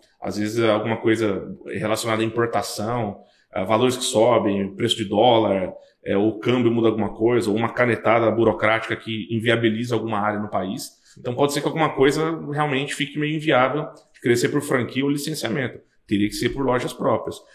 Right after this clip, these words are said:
Mas eu falo que isso aí são raridades, tá? A maioria dos negócios eu acredito que ele pode ser,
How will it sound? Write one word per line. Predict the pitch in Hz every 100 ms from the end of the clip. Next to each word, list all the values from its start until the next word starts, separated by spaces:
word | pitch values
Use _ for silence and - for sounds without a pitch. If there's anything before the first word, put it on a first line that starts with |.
| _ _
Mas | 107 113
eu | 127
falo | 139 143
que |
isso | 143
aí | 156
são | 151 165
raridades, | 165 160 185 165 120 -
tá? | - -
A |
maioria | 107 107 147 143
dos | 139
negócios | 135 127 107 107 110 117
eu | 113
acredito | 120 143 131 107 107
que | 120
ele | 120
pode | 123 123
ser, | - 123